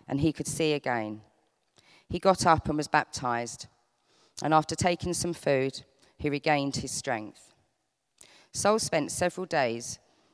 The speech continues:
with the disciples in Damascus. At once he began to preach in the synagogues that Jesus is the Son of God. All those who heard him were astonished and asked, "Isn't he the man who caused havoc in Jerusalem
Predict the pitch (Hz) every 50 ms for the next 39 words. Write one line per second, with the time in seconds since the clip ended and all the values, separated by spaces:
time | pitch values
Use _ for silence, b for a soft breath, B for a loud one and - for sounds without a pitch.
0 | b b 139 156 151 - 156 - 151 - - 147 135 131 - - 139 131 - 135
1 | 135 123 - 135 135 127 127 - - - - 107 104 - - - - _ _ _
2 | _ _ B B B B B B 160 135 - 160 180 160 139 110 - - - 139
3 | - 143 - 151 151 151 - - - - - 175 151 131 120 - - - - -
4 | 139 139 135 - - 165 147 135 - 127 120 120 - - - - - - - -
5 | 170 160 147 - - 123 123 - - - 139 - - 135 - - 143 139 139 131
6 | - - 120 110 98 98 - - - - _ _ _ _ _ _ b b b b
7 | b b b b - 165 175 175 175 160 143 147 156 - - 151 147 147 160 160
8 | 165 156 151 - 143 123 120 127 135 139 - _ - 143 143 147 - - - 170
9 | 156 135 113 85 82 - - - - - 190 - - - 151 127 113 110 117 -
10 | - - - - _ _ b b b b b b b b - 202 240 269 247 240
11 | 247 226 180 185 180 165 147 131 131 135 147 165 156 160 - - 170 160 151 -
12 | - 156 143 131 - 156 156 - - 151 139 - 135 131 131 127 123 - - 135
13 | 131 127 135 160 170